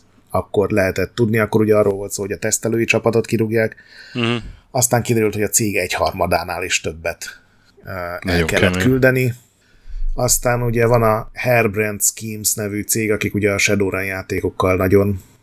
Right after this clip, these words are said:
Speaker 1: nagy sikert arattak, akkor fölvásárolta őket a Paradox. Most a legutóbbi játékuk a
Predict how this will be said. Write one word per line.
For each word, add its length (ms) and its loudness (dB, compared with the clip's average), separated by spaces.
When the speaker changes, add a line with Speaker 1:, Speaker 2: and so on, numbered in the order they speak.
Speaker 1:
nagy 200 -4
sikert 400 0
arattak, 440 0
akkor 240 2
fölvásárolta 880 2
őket 400 -4
a 180 -6
Paradox. 720 4
Most 220 2
a 20 4
legutóbbi 500 0
játékuk 580 0
a 220 2